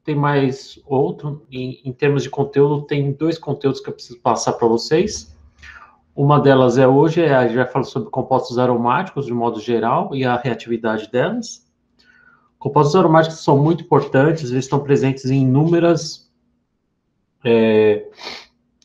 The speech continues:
inúmeras substâncias que a gente usa no dia a dia, né? Fármacos, tem muitos fármacos que contêm pelo menos um, um, um anel aromático, né, na estrutura. Existem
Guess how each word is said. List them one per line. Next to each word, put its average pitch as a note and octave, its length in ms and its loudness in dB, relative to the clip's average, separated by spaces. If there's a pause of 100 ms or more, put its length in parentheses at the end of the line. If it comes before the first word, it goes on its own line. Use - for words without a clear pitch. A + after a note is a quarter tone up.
(280)
inúmeras D3 300 0
substâncias C#3 640 -2
que - 80 -2
a B2 40 4
gente A#2 200 -2
usa A2+ 120 -4
no A2+ 140 0
dia G#2+ 160 -2
a G2 80 0
dia, C#3+ 500 -2 (320)
né? A2 300 -4 (140)
Fármacos, A2+ 580 0
tem A#2+ 100 -4
muitos B2+ 220 -2
fármacos A2 460 -2
que - 40 -20
contêm A2+ 400 -4
pelo A2 200 -6
menos A2 180 -2
um, A2 320 -2 (920)
um, A2+ 680 2 (380)
um A2 100 2
anel A#2 340 4
aromático, A#2 720 2
né, G#2+ 140 0
na A2 140 0
estrutura. B2+ 800 -6 (380)
Existem G#2+ 680 -4